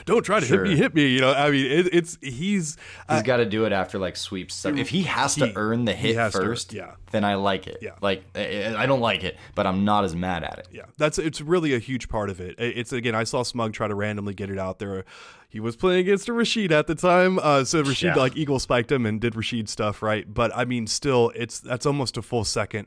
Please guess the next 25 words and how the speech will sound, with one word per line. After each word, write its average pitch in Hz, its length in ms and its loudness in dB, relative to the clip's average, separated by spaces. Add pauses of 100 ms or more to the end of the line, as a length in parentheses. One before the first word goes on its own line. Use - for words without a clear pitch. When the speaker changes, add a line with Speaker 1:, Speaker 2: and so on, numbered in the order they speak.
Speaker 1:
of 104 140 -10
time 117 260 0
that 101 140 -8
you 110 100 -6
have, 104 280 0 (260)
and 123 100 -6
all 165 220 2
you 165 120 0
have 160 120 0
to 135 80 -10
do 120 160 0
is 98 100 -6
jab 113 380 0
him 127 160 -2
or 104 160 -4
hit 123 180 -2
him 120 120 -2
with 95 180 -6
anything, 113 520 -4
and 101 120 -8
it 104 80 -12
completely 123 800 -4
interrupts 104 380 -2
the 101 80 -10
process. - 640 -8